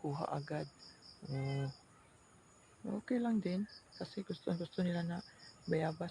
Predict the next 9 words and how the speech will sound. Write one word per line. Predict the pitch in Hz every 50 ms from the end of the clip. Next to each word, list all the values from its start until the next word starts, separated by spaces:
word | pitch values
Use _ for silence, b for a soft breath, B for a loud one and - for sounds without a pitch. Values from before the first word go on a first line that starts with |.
| - - -
din. | 170 165 165
Di, | 165 165 165 165 165
ah, | - - - - 165 -
sige. | - - 180 175 - 165 160 160 165 - - - - - - - - - 135 -
Hinog | 160 156 165 165 160 175
naman | 165 160 160 160 160
din. | 156 156 151 151 156 156 - - - - - - - - - - - - - - - - - - - - -
Kaya, | - 160 160 160 160 156 - - - - -
ayan. | 185 185 185 160 156 156